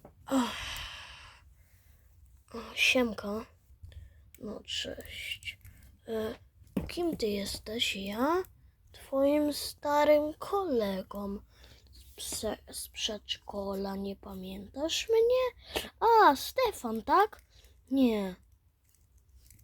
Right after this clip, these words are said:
Dorman. A, ty, Dorman. Siema. Kopę lat.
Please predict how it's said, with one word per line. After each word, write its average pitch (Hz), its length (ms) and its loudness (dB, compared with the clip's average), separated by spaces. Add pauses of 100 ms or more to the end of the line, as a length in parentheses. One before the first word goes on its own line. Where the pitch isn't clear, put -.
(160)
Dorman. 208 600 6 (880)
A, 285 220 6
ty, 311 440 4
Dorman. 196 640 -2 (800)
Siema. 233 840 0 (1000)
Kopę 226 480 0
lat. 226 680 2